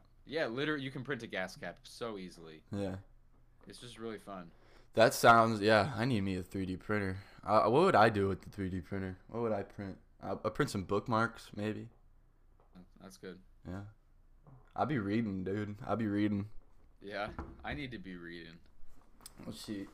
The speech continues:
Speaker 2: I've
Speaker 1: What
Speaker 2: been
Speaker 1: are you
Speaker 2: reading
Speaker 1: reading?
Speaker 2: Let me grab this real quick. I'll be reading, I'll be reading this. This is what I'll be reading.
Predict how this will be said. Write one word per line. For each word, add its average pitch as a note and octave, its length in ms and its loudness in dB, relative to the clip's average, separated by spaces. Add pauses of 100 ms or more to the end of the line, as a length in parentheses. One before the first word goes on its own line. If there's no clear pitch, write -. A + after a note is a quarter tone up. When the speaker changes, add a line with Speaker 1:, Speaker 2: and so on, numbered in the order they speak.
(120)
Speaker 2:
I've G#2+ 60 -12
Speaker 1:
What G#2+ 100 -10
Speaker 2:
been A2 80 -6
Speaker 1:
are - 40 -2
you A2 140 -2
Speaker 2:
reading A2 180 -8
Speaker 1:
reading? F2+ 140 -12 (580)
Speaker 2:
Let G2+ 80 -20
me G2 120 -18
grab G#2 240 -10
this G#2+ 100 -10 (240)
real G2 120 -18
quick. - 280 -14 (1400)
I'll - 80 -20
be A#2 60 -14
reading, A#2 240 -12 (100)
I'll B2 80 -4
be C#3+ 80 -8
reading A2 320 -10
this. - 400 -14 (240)
This A2 300 -14
is A#2+ 40 -20
what A2 180 -2
I'll G#2 40 -8
be G2 60 -10
reading. G2+ 320 -10